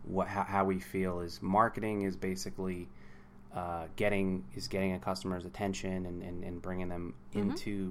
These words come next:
Speaker 1: bringing them in, bringing them into the fold, and bringing them into the sales funnel.
Speaker 2: Mm-hmm.
Speaker 1: Sales is more along the lines of
Speaker 2: You're
Speaker 1: analyzing
Speaker 2: interested,
Speaker 1: and
Speaker 2: now we want your money. <laughs>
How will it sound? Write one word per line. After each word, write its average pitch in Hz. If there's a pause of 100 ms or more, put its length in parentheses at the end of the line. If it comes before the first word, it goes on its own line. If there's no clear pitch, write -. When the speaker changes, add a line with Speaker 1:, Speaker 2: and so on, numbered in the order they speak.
Speaker 1:
bringing 92
them 87
in, 98 (220)
bringing 98
them 95
into 98
the -
fold, 95
and -
bringing 92
them 98
into 92
the 90
sales 92
funnel. 87 (240)
Speaker 2:
Mm-hmm. 196
Speaker 1:
Sales 110
is 95
more 92
along 90
the 90
lines 87 (140)
of 82 (680)
Speaker 2:
You're 135
Speaker 1:
analyzing 90
Speaker 2:
interested, 180
Speaker 1:
and -
Speaker 2:
now 175
we 170
want 214
your 220
money. 214 (120)
<laughs> 294